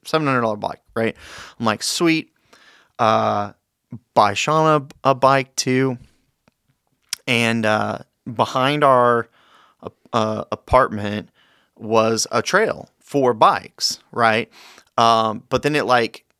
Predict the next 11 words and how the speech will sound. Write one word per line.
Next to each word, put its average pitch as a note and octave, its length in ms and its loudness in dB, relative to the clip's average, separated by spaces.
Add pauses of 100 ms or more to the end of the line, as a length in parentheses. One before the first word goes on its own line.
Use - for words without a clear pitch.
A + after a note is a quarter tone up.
(200)
it, B2+ 120 -8 (220)
it - 100 -10
kinda C#3+ 240 -2
cut D#3+ 300 0
off B2+ 460 0
into, A2 840 -6 (840)
uh, A2+ 140 0
like, A2 160 -6
a A2+ 60 -8
walking B2+ 560 2
trail. G#2+ 680 -6